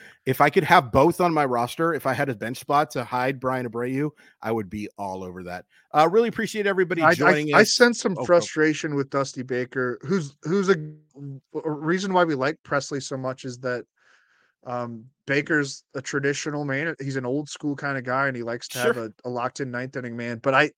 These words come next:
Speaker 2: I don't know. Um, that might be changing.
Speaker 1: Uh,
Speaker 2: Um,
Speaker 1: I, I
Speaker 2: but
Speaker 1: have the
Speaker 2: for
Speaker 1: same
Speaker 2: now,
Speaker 1: frus-
Speaker 2: if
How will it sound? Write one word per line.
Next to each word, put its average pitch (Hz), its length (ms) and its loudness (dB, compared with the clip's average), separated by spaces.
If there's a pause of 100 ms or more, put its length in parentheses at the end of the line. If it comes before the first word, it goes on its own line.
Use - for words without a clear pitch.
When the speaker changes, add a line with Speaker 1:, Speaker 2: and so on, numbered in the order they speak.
Speaker 2:
I 143 100 4
don't 170 160 2
know. 151 220 2 (960)
Um, 135 260 0
that 156 160 6
might 175 140 4
be 160 120 -4
changing. 117 560 -10 (1600)
Speaker 1:
Uh, 127 340 -4
Speaker 2:
Um, 104 140 -12 (100)
Speaker 1:
I, 143 100 -6 (140)
I 143 160 -2
Speaker 2:
but 175 140 10
Speaker 1:
have 170 160 -6
the 160 80 -10
Speaker 2:
for 202 180 4
Speaker 1:
same 175 60 4
Speaker 2:
now, 175 320 10
Speaker 1:
frus- - 40 4
Speaker 2:
if 156 100 -2